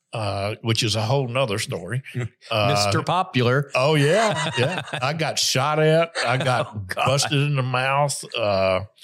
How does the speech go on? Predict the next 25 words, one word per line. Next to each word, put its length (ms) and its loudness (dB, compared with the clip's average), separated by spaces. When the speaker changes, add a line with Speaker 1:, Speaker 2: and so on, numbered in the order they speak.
Speaker 1:
we 160 2
repossessed 800 0
cars, 760 0
uh, 460 -2
at 200 -2
three 160 2
o'clock 360 -2
in 80 -4
the 60 -2
morning 420 -2
when 160 -6
nobody 420 0
was 160 -8
looking. 540 -4
So 340 -4
it 220 0
was, 240 -2
it 160 0
was 160 -4
a 60 -6
tough 260 -2
thing. 200 0
And 520 0
I've, 440 0
I 360 0